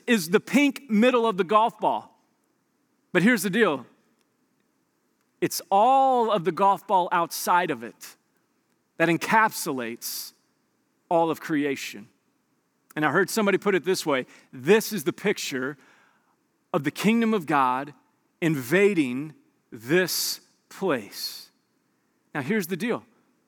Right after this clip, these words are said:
For you and I, God didn't just send Jesus into outer space at the ascension.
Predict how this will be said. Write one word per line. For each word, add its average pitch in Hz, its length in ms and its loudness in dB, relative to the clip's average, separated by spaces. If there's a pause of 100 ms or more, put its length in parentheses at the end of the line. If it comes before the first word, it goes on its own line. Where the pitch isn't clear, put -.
(340)
For 151 80 -4
you 196 240 2
and 202 80 2
I, 214 300 -4 (1700)
God 170 560 2 (640)
didn't 226 240 2
just 196 240 -4 (380)
send 220 320 2
Jesus 196 440 -2
into 180 240 2
outer 185 260 0
space - 600 -4 (680)
at 170 140 0
the 165 140 0
ascension. 135 580 -6